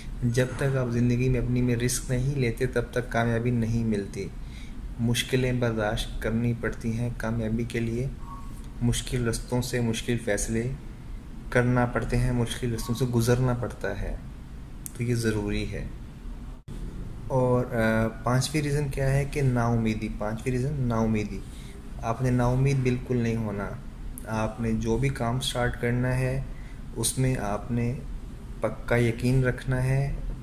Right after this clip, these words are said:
भरोसा रखना है, अपने आप पे यकीन करके काम start करना है।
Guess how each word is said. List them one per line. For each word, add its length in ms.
भरोसा 480
रखना 340
है, 220
अपने 340
आप 280
पे 160
यकीन 380
करके 400
काम 260
start 360
करना 300
है। 140